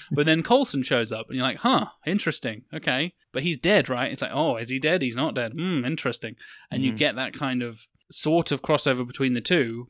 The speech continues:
Speaker 1: but then you don't get an Agents of shield movie. And there's been rumours of a Daredevil movie for ages,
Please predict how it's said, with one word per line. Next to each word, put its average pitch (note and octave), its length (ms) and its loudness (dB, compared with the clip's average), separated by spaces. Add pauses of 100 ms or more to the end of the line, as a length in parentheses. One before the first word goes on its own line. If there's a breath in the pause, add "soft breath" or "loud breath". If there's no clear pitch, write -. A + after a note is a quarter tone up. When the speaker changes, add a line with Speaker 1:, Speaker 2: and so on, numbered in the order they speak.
Speaker 1:
but B2+ 280 0 (100)
then B2+ 580 0 (160)
you C#3 140 0
don't D3 140 4
get C3 120 2
an A#2+ 60 -2
Agents - 360 -2
of A#2+ 80 -10
shield A2+ 280 -6
movie. B2 480 0
And C3 180 -4
there's B2+ 120 -2
been D3 240 0
rumours E3 320 4
of B2 100 -2
a B2 40 2
Daredevil A#2+ 480 2
movie A2 320 -4
for A#2+ 320 -2
ages, A#2 600 -2